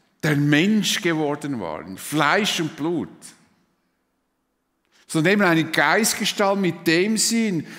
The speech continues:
mystischen Erfahrungen Begegnungen hatten. So war ihre Sicht der Dinge. Und später im Brief sagt Johannes direkt,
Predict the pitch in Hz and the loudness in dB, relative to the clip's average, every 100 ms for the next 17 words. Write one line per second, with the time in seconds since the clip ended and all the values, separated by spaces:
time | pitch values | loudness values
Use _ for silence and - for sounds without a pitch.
0 | - 160 170 233 208 214 196 190 170 135 | -8 0 4 4 2 0 -2 0 -2 0
1 | 139 156 190 196 202 196 147 156 147 165 | 0 2 2 0 0 -2 0 0 2 0
2 | 208 196 196 196 160 85 - - 64 - | 0 -4 -4 -6 -6 -8 -12 -20 -16 -8
3 | 147 185 196 - - - - 143 139 143 | -4 -4 -4 -14 -20 -20 -10 -4 -2 -2
4 | 135 120 - 117 - - 110 76 - - | -2 -4 -6 -6 -10 -12 -12 -12 -14 -18
5 | - _ _ _ _ _ _ _ _ _ | -20 _ _ _ _ _ _ _ _ _
6 | _ _ _ - - 175 196 214 180 180 | _ _ _ -10 -2 0 2 2 2 2
7 | 220 - 202 175 - - - 151 170 190 | 0 0 0 0 -4 -16 -4 0 2 2
8 | 190 - 185 170 170 208 - - | 0 -2 0 2 2 0 -6 -14